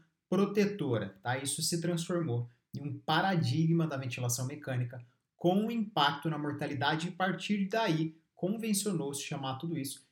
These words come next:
de ventilação mecânica protetora. E tudo isso foi publicado no ards Network, publicado em dois mil, estudo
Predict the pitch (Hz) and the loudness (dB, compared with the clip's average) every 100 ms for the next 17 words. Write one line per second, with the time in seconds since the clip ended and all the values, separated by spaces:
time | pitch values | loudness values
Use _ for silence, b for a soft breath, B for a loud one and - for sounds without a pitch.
0 | _ 117 147 160 156 - 156 151 - 135 | _ -8 -4 0 0 0 -4 -2 -4 -4
1 | 139 147 139 135 131 139 - 156 160 160 | -6 -8 -4 -4 -4 -6 -4 -4 0 -2
2 | 160 131 117 143 185 190 - 165 175 190 | -2 -2 -2 -4 -4 -2 -2 -4 -2 -4
3 | - 139 156 147 143 147 131 127 120 117 | -2 -4 -4 0 2 2 -2 -2 -2 -4
4 | 110 - 131 131 139 135 135 165 160 123 | -8 -10 -10 -6 -4 -2 2 2 2 0
5 | 123 B B _ - - 131 127 120 | -2 B B _ -8 -4 -4 -4 -6